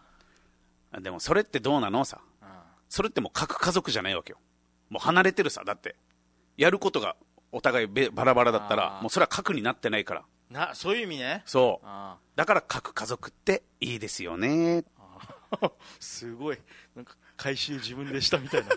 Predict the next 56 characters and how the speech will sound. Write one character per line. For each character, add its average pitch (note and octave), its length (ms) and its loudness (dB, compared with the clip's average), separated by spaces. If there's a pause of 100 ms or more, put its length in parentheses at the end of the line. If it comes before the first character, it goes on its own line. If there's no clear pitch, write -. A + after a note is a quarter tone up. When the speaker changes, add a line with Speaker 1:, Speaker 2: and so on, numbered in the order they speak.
(100)
Speaker 1:
<laughs> - 140 -10
オ A4+ 80 0
ー A#3+ 40 2
ル G3+ 100 2
ウ - 20 4
ェ D#3 40 4
イ C#3+ 40 -2
ズ B2 80 -14
の A#2+ 80 -10
力 C3+ 260 -4
で C3 80 -4
し C3+ 80 -4
ょ、 C3+ 60 -6
こ A#2 80 -8
れ。 A#2 120 -12
Speaker 2:
オ B2 140 -8
ー C3+ 160 -6
ル B2 140 -4
ウ - 20 -2
ェ A#2+ 220 -2
イ - 20 -2
ズ A#2 120 -8
は A2+ 120 -6
ね、 A2+ 200 -6
ほ C3 180 -10
ん C3+ 80 -12
と C#3 160 -8
な、 C3 160 -4
い C#3 120 -2
い C#3+ 40 -2
な。 C#3 540 -2
Speaker 1:
へ F#2 680 -16
え。 - 20 -14
Speaker 2:
昨 B2+ 140 -4
日 - 20 -2
も、 B2+ 380 2 (880)
昨 F3 140 2
日 G#3 240 4
だ C#3+ 80 6
か B2 80 -2
ら A2 80 0
ほ B2 100 0
ん A2+ 60 -2
と A2 120 -2
第 C3 340 4
二 C3+ 100 4
話 B2 100 4
の F#2+ 200 -2
最 A#2+ 200 0
後 A2 80 -2
ま G2+ 120 -2
で F2+ 80 -6
見 F#2 120 -6
た G2 140 0
時 - 240 -10
に F2 180 -6